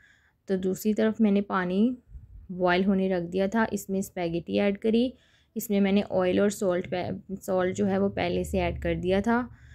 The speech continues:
तो जब तक स्पैगेटी बॉयल हो रही है, हम पैन में ऐड करूँगी मैं फ़ाइव to सिक्स टेबलस्पून ऑयल, और इसमें वन टेबलस्पून फ्रेश चॉप्ड गार्लिक ऐड किया, इसको थोड़ा सा सौते किया और इसमें जो चिकन मैरिनेट करने रखा था वो ऐड किया।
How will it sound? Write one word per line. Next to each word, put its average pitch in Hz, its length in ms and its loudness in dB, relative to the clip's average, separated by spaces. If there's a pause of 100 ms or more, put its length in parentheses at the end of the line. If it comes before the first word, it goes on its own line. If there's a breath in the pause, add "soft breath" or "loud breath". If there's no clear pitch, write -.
(200 soft breath)
तो 202 60 -2
जब 185 220 -2
तक 196 140 -2
स्पैगेटी 180 520 -2
बॉयल 180 300 0
हो 202 140 2
रही 208 300 4
है, 220 180 4
हम 196 280 0
पैन 185 300 -4
में 180 220 -2
ऐड 180 220 -4
करूँगी 180 380 -2
मैं 190 220 0
फ़ाइव 175 360 -4
to 190 100 -6
सिक्स - 280 -10
टेबलस्पून 185 600 -4 (100)
ऑयल, 175 420 0
और 190 140 -2
इसमें 185 420 0 (420 soft breath)
वन 180 280 2
टेबलस्पून 196 800 0 (440)
फ्रेश 185 480 -2
चॉप्ड 175 380 -4
गार्लिक 175 480 0
ऐड 202 160 0
किया, 226 360 0 (420 soft breath)
इसको 202 280 -4
थोड़ा 180 280 2
सा 180 220 -4
सौते 170 440 -4
किया 233 300 4 (160)
और 175 240 -2
इसमें 185 320 -6
जो 190 120 -2
चिकन 185 320 -10
मैरिनेट 180 480 -2 (220)
करने 180 260 -2
रखा 180 300 -4
था 202 180 -2
वो 170 220 -2
ऐड 165 200 -2
किया। 202 320 0